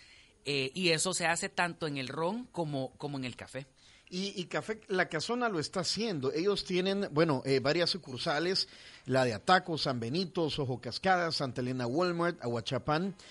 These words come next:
Speaker 2: y la nueva, que es la Gran Vía Férrea en Sonsonate. Y, oigan ustedes, los cafés de variedades especiales de edición limitada, según la cosecha, tienen el Borbón,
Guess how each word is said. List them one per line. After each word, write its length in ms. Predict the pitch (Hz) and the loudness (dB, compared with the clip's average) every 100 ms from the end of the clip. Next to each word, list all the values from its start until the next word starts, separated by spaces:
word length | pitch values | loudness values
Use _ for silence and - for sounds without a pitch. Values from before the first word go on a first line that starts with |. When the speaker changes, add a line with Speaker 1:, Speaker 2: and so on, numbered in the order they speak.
| - | -16
Speaker 2:
y 120 | - 180 | -2 2
la 120 | 180 | 2
nueva, 440 | 170 262 226 202 | 2 2 4 2
que 140 | 160 175 | 2 0
es 120 | 185 | 0
la 120 | 165 | 2
Gran 220 | 151 165 | 4 2
Vía 200 | 170 180 | 2 2
Férrea 420 | 139 175 170 175 170 | 2 2 2 4 2
en 180 | 156 143 | 0 -2
Sonsonate. 800 | 165 139 139 139 175 175 131 - _ _ - | -4 -4 -4 0 0 0 -4 -4 _ _ 0
Y, 340 | 262 220 277 - - - - | 2 2 0 -8 -20 -20 -8
oigan 240 | - 170 208 | 2 2 2
ustedes, 600 | 190 - 160 170 196 - | -2 2 2 2 0 -4
los 260 | 156 143 - | -2 -2 0
cafés 360 | 135 120 175 | -2 -2 -2
de 80 | 180 | 0
variedades 480 | 170 147 139 165 160 | 2 4 4 4 2
especiales 680 | 180 - 127 - 196 196 135 | -4 -4 -2 4 4 4 2
de 60 | |
edición 320 | 127 117 160 160 | 0 -2 -2 -2
limitada, 580 | 160 135 156 151 170 - - - - | -2 2 6 6 4 0 -20 -20 -10
según 300 | - 156 147 | -2 0 0
la 100 | 151 | -2
cosecha, 440 | - - 185 - 160 | -2 -2 -2 -2 -4
tienen 300 | 120 101 107 | -4 -6 -4
el 140 | 139 | -4
Borbón, 500 | 190 226 202 202 202 | 0 0 0 -4 -6